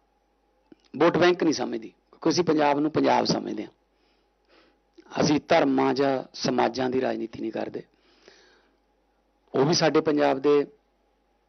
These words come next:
ਤਰੱਕੀ 'ਚ ਹਿੱਸਾ ਪਾਉਂਦੇ ਨੇ। ਹੋ ਸਕਦਾ ਮਜ਼ਦੂਰ ਹੋਣ, ਹੋ ਸਕਦਾ ਕਈ ਫੈਕਟਰੀਆਂ 'ਚ ਕੰਮ ਕਰਦੇ ਹੋਣ, ਕਿਸੇ ਨਾ ਕਿਸੇ ਤਰੀਕੇ ਨਾਲ ਉਹਨਾਂ ਦਾ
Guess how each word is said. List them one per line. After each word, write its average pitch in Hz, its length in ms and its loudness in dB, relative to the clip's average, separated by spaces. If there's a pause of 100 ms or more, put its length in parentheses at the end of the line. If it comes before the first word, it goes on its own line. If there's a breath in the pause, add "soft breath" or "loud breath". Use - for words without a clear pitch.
(200)
ਤਰੱਕੀ 143 280 0
'ਚ 156 80 -2
ਹਿੱਸਾ 151 220 0
ਪਾਉਂਦੇ 135 300 -2
ਨੇ। 143 100 -4
ਹੋ 131 160 -4
ਸਕਦਾ 143 340 -2
ਮਜ਼ਦੂਰ 143 460 0
ਹੋਣ, 151 320 -2 (1300 soft breath)
ਹੋ 135 80 2
ਸਕਦਾ 147 580 2 (160)
ਕਈ 143 260 2
ਫੈਕਟਰੀਆਂ 147 420 0
'ਚ 143 80 -4
ਕੰਮ 143 220 -2
ਕਰਦੇ 139 300 -2
ਹੋਣ, 147 220 -6 (460 soft breath)
ਕਿਸੇ 175 220 2
ਨਾ 190 100 4
ਕਿਸੇ 185 160 4
ਤਰੀਕੇ 180 340 2
ਨਾਲ 180 100 4
ਉਹਨਾਂ 175 160 4
ਦਾ 175 200 4